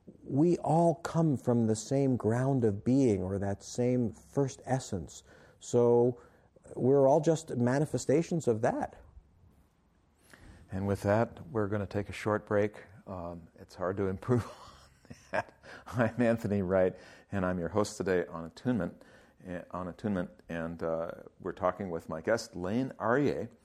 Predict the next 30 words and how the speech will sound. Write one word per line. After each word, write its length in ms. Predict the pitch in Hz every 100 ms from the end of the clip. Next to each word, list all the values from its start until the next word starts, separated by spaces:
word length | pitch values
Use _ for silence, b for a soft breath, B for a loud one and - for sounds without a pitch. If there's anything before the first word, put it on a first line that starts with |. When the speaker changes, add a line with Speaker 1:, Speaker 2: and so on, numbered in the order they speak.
| _ _
Speaker 2:
who 120 | 95
has 140 | 85
written 200 | 98 95
a 60 | 76
book 300 | 98 - -
called 320 | - 78 82
Unintentional 680 | 85 117 139 - 120 117 101
Music. 420 | 87 117 117 - b b b
And 100 | 85
how 160 | 82 -
can 300 | - 110 104
people 260 | - 113 92
get 140 | 87
a 20 |
hold 220 | 90 85
of 100 | 82
you, 80 | 71
Lane? 240 | 60 57 - _ b b _
Speaker 1:
Either 240 | 117 123 110
by 180 | 107
phone 400 | 101 131 135 143
at 100 | 107
four 380 | - - 120 127
one 300 | 117 117 117
five, 640 | 113 101 101 104 113 113 - _
four 560 | - - 104 110 110 110 -
five 500 | 104 101 101 101 98 -
six, 640 | - - 104 113 - - - -
seven 480 | - 98 101 101 90 _
eight 260 | 95 95